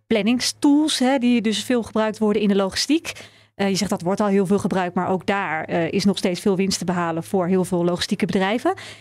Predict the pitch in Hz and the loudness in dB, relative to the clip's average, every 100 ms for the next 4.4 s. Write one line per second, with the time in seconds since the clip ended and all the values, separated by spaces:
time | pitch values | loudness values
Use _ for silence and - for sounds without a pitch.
0 | _ 254 269 - 294 269 269 269 247 254 | _ 0 2 2 2 2 2 0 0 0
1 | 247 240 240 226 165 220 269 233 190 175 | 4 4 4 0 0 2 4 4 4 0
2 | 185 185 185 180 - 349 - - 214 196 | -2 -2 -2 -4 -2 -2 -2 0 2 4
3 | 196 190 180 160 - - 185 175 - 190 | 4 2 2 -2 -8 -4 -4 -2 -4 -4
4 | 190 180 170 - | -2 -2 -2 -6